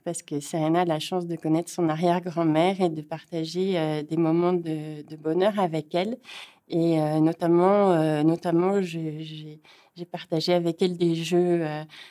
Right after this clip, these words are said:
à l'hôpital quand elle venait me visiter. Et, euh, et parce que, euh, ma grand-mère est très forte aussi et, euh, et un symbole pour, euh, pour, euh,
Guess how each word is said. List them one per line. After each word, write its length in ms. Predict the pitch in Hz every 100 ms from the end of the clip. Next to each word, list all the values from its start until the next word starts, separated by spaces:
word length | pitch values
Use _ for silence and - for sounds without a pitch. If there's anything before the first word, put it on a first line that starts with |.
| -
à 80 | 165
l'hôpital 540 | 175 180 - 175 170
quand 120 | 170 170
elle 120 | 165
venait 200 | 170 160
me 120 | 170
visiter. 1000 | 165 180 180 170 - 151 170 185 208 -
Et, 340 | 170 165 165 156
euh, 560 | 151 151 147 156 104 -
et 120 | 165
parce 260 | 160 165 -
que, 160 | -
euh, 420 | 165 165 160 151 147
ma 160 | 151
grand-mère 460 | 151 165 165 185 180
est 180 | 160 -
très 220 | - 170
forte 460 | - 190 190 -
aussi 340 | 175 - 190 185
et, 440 | 196 180 170 156
euh, 180 | 151 156
et 160 | - 165
un 160 | 156
symbole 560 | 156 - 165 160 185 202
pour, 360 | 196 180 175 156
euh, 160 | 147 147 - - - - - _ _
pour, 300 | 175 160 156
euh, 440 | 147 139 139 139